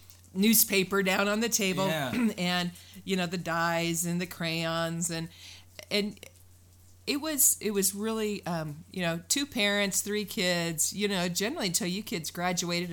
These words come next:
Speaker 1: and sometimes even after, we would still be doing Easter eggs. First year, I, now maybe it's the second year I haven't done Easter eggs. And I'm thinking, kinda missed it. Just, I kinda
Speaker 2: Yeah.
Speaker 1: mi-,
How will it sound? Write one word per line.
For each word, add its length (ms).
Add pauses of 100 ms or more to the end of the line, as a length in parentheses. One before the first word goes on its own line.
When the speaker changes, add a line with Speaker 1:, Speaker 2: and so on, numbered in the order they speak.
Speaker 1:
and 140
sometimes 580
even 240
after, 420 (360)
we 180
would 160
still 180
be 280 (180)
doing 180
Easter 300
eggs. 160
First 340
year, 280 (1120)
I, 180
now 160
maybe 220
it's 100
the 60
second 300
year 100
I 40
haven't 220
done 140
Easter 360
eggs. 160
And 80
I'm 120
thinking, 460 (1160)
kinda 240
missed 320
it. 220
Just, 240
I 80
kinda 260
Speaker 2:
Yeah. 80
Speaker 1:
mi-, 160